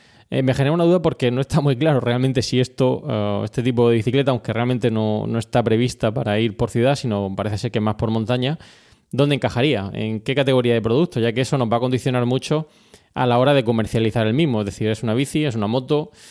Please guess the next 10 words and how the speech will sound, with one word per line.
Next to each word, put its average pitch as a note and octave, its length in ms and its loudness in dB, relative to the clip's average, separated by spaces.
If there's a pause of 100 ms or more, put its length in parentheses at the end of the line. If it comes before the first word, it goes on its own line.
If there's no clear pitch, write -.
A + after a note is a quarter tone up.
(360)
Bueno, A#2+ 240 -2 (100)
eh, A2 300 0
está A2+ 240 -2
ahí D3 80 4
a C#3 80 2
medio, C3 480 4
a B2 60 0
medio C3 200 2
camino. E3 540 2
Em, G#2 640 -2